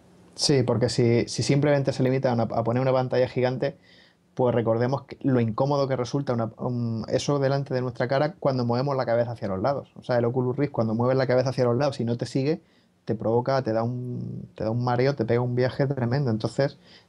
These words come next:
mm, jugar a una pantalla gigante mirando hacia adelante todo el rato sin mover mucho la cabeza, mm, yo tampoco lo veo, lo, lo veo mucho sentido. Yo pienso que si de verdad es un dispositivo de realidad virtual, solamente se podrá utilizar en, en los juegos que estén especialmente preparados.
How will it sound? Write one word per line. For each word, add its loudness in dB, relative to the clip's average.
mm, -2
jugar 2
a 0
una 0
pantalla 0
gigante -4
mirando 0
hacia 2
adelante 2
todo 2
el 2
rato 0
sin -4
mover 0
mucho -2
la -2
cabeza, -4
mm, -6
yo -2
tampoco -4
lo 0
veo, 4
lo, 2
lo 4
veo 4
mucho -2
sentido. 2
Yo 2
pienso 2
que 2
si -8
de 4
verdad 2
es -6
un -2
dispositivo -2
de 0
realidad 2
virtual, 0
solamente 0
se -6
podrá 2
utilizar -4
en, -4
en 0
los -2
juegos 2
que -12
estén -6
especialmente -2
preparados. 0